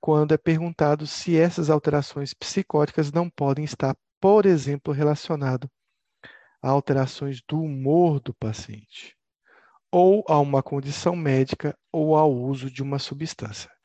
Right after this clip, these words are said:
Então, se eu afastei essas três causas pra essa alteração psicótica,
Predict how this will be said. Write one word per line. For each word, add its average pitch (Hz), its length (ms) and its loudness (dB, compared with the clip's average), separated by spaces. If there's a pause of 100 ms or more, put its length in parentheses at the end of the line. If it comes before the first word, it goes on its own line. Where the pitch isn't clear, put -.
(400)
Então, 220 180 4
se 226 140 2
eu 208 80 8
afastei 175 640 4
essas - 320 -2
três 170 440 0
causas 147 720 0
pra 139 160 -4
essa - 200 -4
alteração 127 560 -4
psicótica, - 840 -4